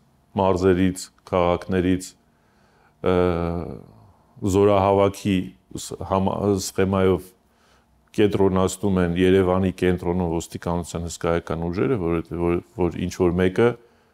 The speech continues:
երկու հարյուր, երեք հարյուր մետր կարողանա տեղաշարժվի։ Սա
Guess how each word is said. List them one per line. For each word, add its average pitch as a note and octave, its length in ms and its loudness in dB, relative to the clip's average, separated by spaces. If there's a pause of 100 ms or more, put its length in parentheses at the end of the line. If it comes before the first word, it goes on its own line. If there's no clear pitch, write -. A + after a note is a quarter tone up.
(140)
երկու F2+ 280 2
հարյուր, F#2+ 180 2
երեք E2+ 280 2
հարյուր F2 260 2
մետր F#2 280 -2
կարողանա D#2+ 520 -2
տեղաշարժվի։ - 840 -8 (1900)
Սա - 280 0